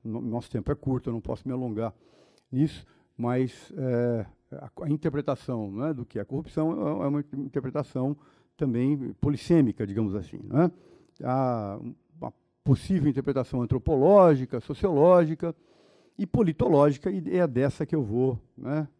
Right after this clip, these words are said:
até pela minha formação, ficar no, do ponto de vista do poder e das instituições, e das relações que permeiam,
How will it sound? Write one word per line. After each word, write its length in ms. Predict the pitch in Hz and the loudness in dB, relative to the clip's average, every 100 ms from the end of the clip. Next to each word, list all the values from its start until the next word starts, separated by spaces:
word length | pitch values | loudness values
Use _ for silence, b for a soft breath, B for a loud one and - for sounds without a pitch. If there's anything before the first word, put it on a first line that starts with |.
| - | -20
até 200 | - 117 | -16 -14
pela 220 | - 117 | -8 -4
minha 160 | 120 110 | -4 -4
formação, 500 | 131 165 - 143 147 b b | -4 -4 0 -2 -2 b b
ficar 480 | - 175 123 127 127 _ _ | -10 -6 -2 -2 -4 _ _
no, 140 | 135 113 | -16 -14
do 120 | 147 120 | -14 -6
ponto 180 | 143 | -6
de 60 | 117 | -4
vista 200 | 131 - | -6 -6
do 100 | 123 | -6
poder 540 | - 196 117 135 156 151 b b b _ | 0 2 2 2 0 -2 b b b _
e 160 | - 127 | -10 -6
das 180 | 123 123 | -4 -2
instituições, 840 | 139 - - 160 - 113 107 - _ | -2 -4 -4 -6 -6 -14 -14 -20 _
e 320 | 139 143 165 190 175 151 | -4 -2 -2 -6 -14 -12
das 380 | 135 139 151 | -6 -4 -6
relações 760 | - 196 254 - - 156 165 - | -2 -2 -2 -4 0 2 2 -2
que 260 | _ 170 160 _ _ _ _ 139 | _ -10 -10 _ _ _ _ -2
permeiam, 580 | 208 175 175 196 127 | 0 4 4 4 2